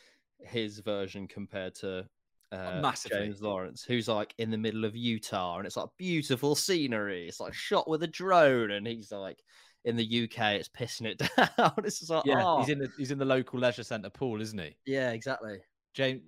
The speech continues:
Speaker 2: like, that Iron Cowboy had, like, a branded bus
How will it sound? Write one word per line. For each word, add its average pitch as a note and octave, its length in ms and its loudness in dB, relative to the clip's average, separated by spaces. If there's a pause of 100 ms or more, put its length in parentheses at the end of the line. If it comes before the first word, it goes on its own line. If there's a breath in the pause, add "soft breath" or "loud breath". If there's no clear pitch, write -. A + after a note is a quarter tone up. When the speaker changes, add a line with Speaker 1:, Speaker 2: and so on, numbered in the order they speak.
Speaker 2:
like, A2+ 180 -2
that A#2 140 -4 (120)
Iron C3 240 2
Cowboy G#2+ 440 0
had, G2+ 200 -4
like, F#2 160 -10
a G#2 40 -8
branded G2+ 800 -4 (360)
bus - 520 -4